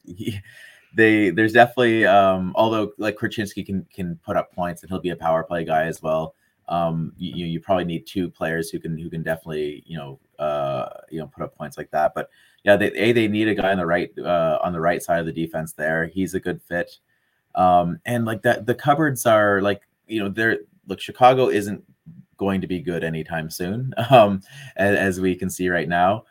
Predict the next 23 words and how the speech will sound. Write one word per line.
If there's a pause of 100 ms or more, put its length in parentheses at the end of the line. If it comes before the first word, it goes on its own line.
(600)
So (220)
they
have, (640)
there's
so
many
spots
that
are,
that
are
open
or
that
are
going
to
be
open
on
that
blue
line.